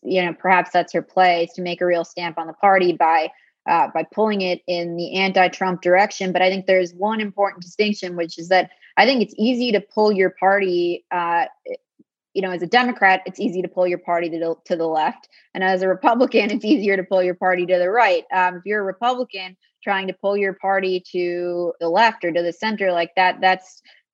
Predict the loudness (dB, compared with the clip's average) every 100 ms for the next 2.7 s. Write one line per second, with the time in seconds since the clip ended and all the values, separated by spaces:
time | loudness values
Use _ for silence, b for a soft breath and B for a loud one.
0 | _ 0 2 2 0 -2 -2 -4 -4 -2
1 | -4 -6 -6 -8 -12 _ _ _ -6 -4
2 | -2 0 0 -2 -4 -6